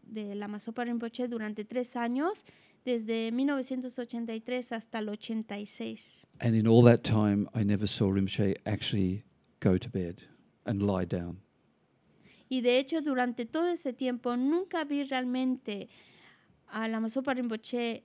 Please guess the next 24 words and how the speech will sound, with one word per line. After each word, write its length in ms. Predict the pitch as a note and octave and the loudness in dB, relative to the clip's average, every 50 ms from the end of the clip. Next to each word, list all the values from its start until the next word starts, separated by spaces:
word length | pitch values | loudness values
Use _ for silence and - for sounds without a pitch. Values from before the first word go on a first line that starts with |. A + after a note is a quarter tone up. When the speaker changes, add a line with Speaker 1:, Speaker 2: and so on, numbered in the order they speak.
| _ _ - | _ _ -4
Speaker 1:
ir 160 | C4 C#4 C4 | -2 0 2
a 80 | B3 A3+ | 2 0
la 140 | G#3+ G#3 | 0 -4
cama, 460 | G#3 - A3+ A#3+ B3 A#3 A#3 B3+ C#4+ - | -4 -2 -2 -2 -2 -2 -2 -4 -6 -8
o 140 | - B3 G3+ - _ _ | -8 -10 -10 -10 _ _
por 100 | - A#3 | -6 -4
lo 80 | A3+ A#3 | -4 -2
menos 400 | A#3 B3 B3+ C4+ C#4+ C#4 - - _ _ _ _ _ - | -2 0 0 0 0 -2 -4 -10 _ _ _ _ _ -8
acostarse. 720 | - A3 - - G#3 - - - F#3 G3 - - - - _ _ _ _ _ - - - - - _ _ _ - - | -6 -6 -4 -6 -8 -10 -8 -12 -14 -14 -14 -20 -20 -20 _ _ _ _ _ -20 -20 -20 -20 -20 _ _ _ -6 -2
Speaker 2:
Uh, 280 | G#2 F#2 F2+ F#2 F#2 F#2+ - _ - | 0 0 0 0 -2 -4 -6 _ 2
the 120 | - A#2+ | 4 4
only 260 | A#2+ A2+ B2+ C#3+ D3 C#3+ | 6 8 10 10 10 8
time 320 | - - C#3 C3 B2+ B2 | 6 6 6 6 6 6
Rinpoche 560 | A#2+ B2 B2 B2 A#2+ - C#3 B2 A2+ A#2 A2+ - - _ _ _ _ _ _ _ _ _ - _ _ | 6 4 4 2 2 4 6 6 6 6 4 0 -4 _ _ _ _ _ _ _ _ _ -20 _ _
seemed 560 | - - - - - - - C#3 C#3+ C#3+ D3 | -8 -6 -4 -4 0 4 6 6 8 6 6
manifested 920 | - A2+ G2+ A2 B2 C3+ C#3+ C3 - C3+ C3 C#3 - - - D#3+ F3 - - _ _ - _ _ _ - | 4 4 4 6 6 6 4 4 4 4 4 4 2 2 0 0 0 -2 -14 _ _ -20 _ _ _ -4
going 300 | - B2+ A2+ A#2 A#2 A#2 | 0 0 2 2 0 -2
to 100 | A2+ C3 | -2 -4
sleep 480 | A#2 - - - B2 A#2 A#2 A2+ - - _ _ _ _ _ - | -4 -4 0 2 2 2 2 0 -2 -8 _ _ _ _ _ -6
was 160 | - G#2 - - A2 - | -4 -4 -4 -4 -4 0
when 280 | A#2 G#2+ G#2 G#2 G#2 | 0 2 2 0 0
Rinpoche 360 | G#2 G#2 G2+ - - - F#2 | -2 -2 -2 -2 -2 -4 -4
could 200 | - - - G2+ | -4 -4 -4 -2
not 260 | G2 G#2 G#2 G#2 - | -2 -2 -4 -4 -8